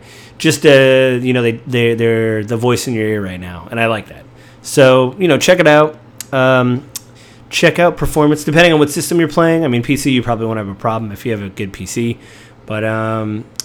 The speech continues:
you know, look around. Digital Foundry does really good videos, and they clock performance based on platform. So definitely, if you're gonna get it, uh, you know, you may not have an option, but see if it's right for you.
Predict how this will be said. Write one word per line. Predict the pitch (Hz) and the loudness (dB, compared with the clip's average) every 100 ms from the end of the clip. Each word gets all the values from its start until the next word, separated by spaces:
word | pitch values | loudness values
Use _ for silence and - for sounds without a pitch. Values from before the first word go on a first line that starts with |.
| - | -6
you | 135 | 0
know, | 127 120 - | 0 0 -4
look | 143 147 | -2 0
around. | 147 131 131 123 | 2 2 2 0
Digital | 127 139 | -2 -2
Foundry | 139 123 127 | -2 -2 -2
does | 127 113 | -2 -4
really | 123 127 | -4 -4
good | 117 110 | -4 -4
videos, | 117 117 113 | -4 -2 -2
and | 110 | -6
they | 101 | -10
clock | - 113 104 107 - - - - - - - | -8 -6 -6 -8 -16 -20 -20 -20 -20 -20 -6
performance | 120 - 123 120 117 - - - - - _ - _ - _ - | -4 0 2 2 0 -4 -10 -14 -20 -20 _ -20 _ -20 _ -4
based | 127 117 | -2 0
on | 110 | -4
platform. | - 135 139 139 135 127 | -2 0 0 0 -2 -2
So | - 117 113 110 | -4 -4 -2 -4
definitely, | 101 143 143 156 | 0 0 2 0
if | 139 | 2
you're | 135 | 2
gonna | 135 | 0
get | 117 135 | 0 0
it, | 127 123 - - - _ 113 | 0 -2 -10 -20 -20 _ -8
uh, | 113 113 113 117 - | -4 -2 -4 -6 -8
you | 135 | -6
know, | 104 101 - 95 | -4 -8 -12 -18
you | 110 175 180 | -8 0 4
may | 170 | 4
not | 160 | 4
have | 156 147 | 4 4
an | 131 | 2
option, | 120 - 110 104 | 0 -2 -6 -4
but | 107 104 - | -6 -8 -10
see | - - 131 123 | -10 -2 2 2
if | 120 - | 2 -2
it's | 120 - | -6 -2
right | 127 - | -2 -2
for | 117 | -2
you. | 120 120 117 | 0 0 0